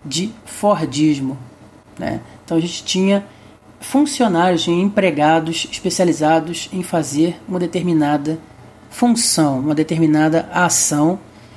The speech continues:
e eles entravam na fábrica pra apertar o parafuso e eles se aposentavam na fábrica apertando o parafuso, tá? Importante a gente dizer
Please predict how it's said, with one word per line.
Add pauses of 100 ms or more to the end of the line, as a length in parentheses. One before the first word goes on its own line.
(180)
e
eles
entravam
na
fábrica (340)
pra
apertar
o
parafuso
e
eles
se
aposentavam (200)
na
fábrica
apertando
o
parafuso, (680)
tá? (1200)
Importante
a
gente
dizer